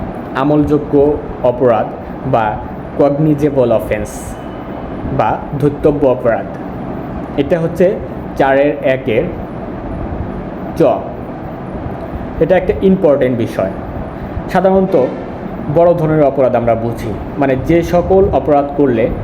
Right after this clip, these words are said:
পুলিশ বিনা প্ররোচনায় গ্রেপ্তার করতে পারে, তাকে আমলযোগ্য অপরাধ বলে বা ধর্তব্য অপরাধ বলে, চারের একের চ। চারের একের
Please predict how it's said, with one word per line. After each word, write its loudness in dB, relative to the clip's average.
পুলিশ 4
বিনা 4
প্ররোচনায় 2
গ্রেপ্তার 2
করতে 2
পারে, 2
তাকে 2
আমলযোগ্য 2
অপরাধ 4
বলে 2
বা 2
ধর্তব্য 0
অপরাধ 2
বলে, 0
চারের 2
একের 2
চ। 2
চারের 4
একের 2